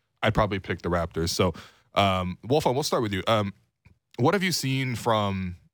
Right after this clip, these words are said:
I mean, I think the Celtics is more se-, uh, self-explanatory. They're, they're a really good team, and obviously they, they made the finals last year. What have you seen from the new look Cavaliers that sort of thrust them into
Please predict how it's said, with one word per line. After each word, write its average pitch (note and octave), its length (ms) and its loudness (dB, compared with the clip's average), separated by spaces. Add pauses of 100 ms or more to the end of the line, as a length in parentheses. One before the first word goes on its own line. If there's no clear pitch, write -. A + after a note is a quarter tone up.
(100)
I D#3 100 4
mean, D#3+ 140 2
I C3+ 60 2
think F#3+ 140 -4
the C#3+ 60 -2
Celtics B2+ 340 0
is A2 80 -4
more A2+ 120 2
se-, - 160 -2 (200)
uh, G2 120 0
self-explanatory. A2 720 0
They're, G2 160 -4
they're G2 140 -4
a - 20 -2
really G2+ 240 -2
good F#2+ 160 -2
team, G#2 240 -2
and F#2 100 -4
obviously E2+ 400 -4
they, D#2+ 120 -4
they F2 100 -6
made E2 160 -4
the E2+ 60 -6
finals F#2 260 0
last F#2+ 240 -2
year. C#3 140 0 (400)
What C3 120 4
have E3+ 80 2
you E3 80 0
seen D3+ 180 0
from C3 80 -2
the A2+ 80 0
new A2 160 -2
look G#2 140 -2
Cavaliers F#2 600 0
that F#2 180 -2
sort F#2+ 160 0
of F2 80 -2
thrust G2+ 320 0
them F#2 100 0
into E2 580 -4